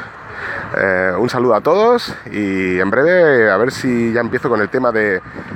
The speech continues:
de las notas. Eh, os hablaré de, de notas, eh, de texto, em, no de texto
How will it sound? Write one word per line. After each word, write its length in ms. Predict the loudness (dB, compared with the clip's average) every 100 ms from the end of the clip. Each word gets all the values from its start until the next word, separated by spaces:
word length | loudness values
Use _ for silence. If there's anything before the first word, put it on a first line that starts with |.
| -4
de 100 | 0
las 200 | 0 0
notas. 880 | -2 0 2 2 2 2 0 -6 -10 -8
Eh, 500 | -4 -2 -2 -2 -6
os 80 | -6
hablaré 260 | -2 0 2
de, 420 | 2 2 0 -4 -12 -16 -16 -16 -16 -6
de 120 | 0
notas, 320 | 0 0 -2
eh, 240 | -2 -2 -4
de 200 | -2 -2
texto, 600 | -2 -4 -2 0 -2 -6 -12 -20 -20 -8
em, 460 | -4 -2 -2 -4 -8 -10 -14 -18 -18 -16 -14 -12 -12 -6 0
no 180 | 2
de 100 | 2
texto 760 | 0 -4 0 0 2 0 -2 -6